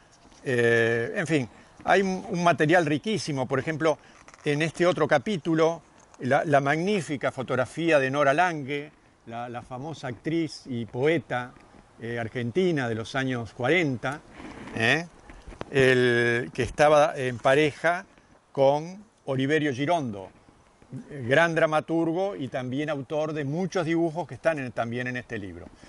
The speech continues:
De modo que es un libro que relata toda una historia, una historia de personajes, de hechos de los años cuarenta y cinco, yo diría hasta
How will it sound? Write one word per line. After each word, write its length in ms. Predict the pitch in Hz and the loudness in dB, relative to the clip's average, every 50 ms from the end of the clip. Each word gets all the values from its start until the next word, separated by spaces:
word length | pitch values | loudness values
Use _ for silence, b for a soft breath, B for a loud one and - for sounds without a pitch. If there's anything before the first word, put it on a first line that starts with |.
| B B B B B | B B B B B
De 80 | 196 | 0
modo 200 | 226 262 262 247 | 2 4 4 4
que 60 | 202 | 4
es 100 | 196 - | 2 0
un 120 | 196 190 180 | 0 0 2
libro 340 | 196 214 196 208 214 196 - | 4 4 4 4 4 2 2
que 400 | - 170 170 180 190 190 - - - - - | 2 2 4 4 2 0 -4 -8 -14 -12 -6
relata 540 | 123 120 139 147 156 175 175 - 160 143 123 | 0 4 4 6 6 6 4 2 0 -2 0
toda 260 | - 190 190 190 185 | 0 0 0 2 0
una 100 | 170 160 | -2 -4
historia, 640 | - - - 185 190 185 175 160 160 165 170 175 - B B B B B B | -6 -4 0 2 2 2 2 0 -2 -4 -6 -8 -10 B B B B B B
una 160 | 147 156 160 | -2 0 0
historia 380 | 117 - - 175 175 165 160 | -2 0 2 2 4 6 4
de 80 | 143 127 | 4 2
personajes, 840 | - 147 127 - - 143 151 180 180 170 165 143 110 - 147 131 | 2 -2 -4 -2 -2 -2 0 2 2 2 0 0 -2 -4 -4 -2
de 220 | 117 139 151 170 180 | 0 2 2 2 2
hechos 280 | 165 - - 160 143 | 0 0 -2 -4 -2
de 100 | 120 131 | -2 -2
los 200 | 123 131 - - | -2 -2 -2 -2
años 200 | 151 151 151 143 | -2 -2 -4 -4
cuarenta 320 | - - 131 131 131 104 131 | -4 -2 -2 -2 -2 -4 -4
y 60 | 131 | -6
cinco, 520 | - - 165 160 170 165 143 175 170 165 B B B B B B | -6 -2 -2 -2 -2 -2 -4 -4 -6 -6 B B B B B B
yo 140 | - 123 143 | -2 2 4
diría 360 | 143 143 139 143 147 151 147 | 4 4 6 6 6 4 4
hasta 320 | 127 - - 139 127 120 | 2 0 0 0 0 0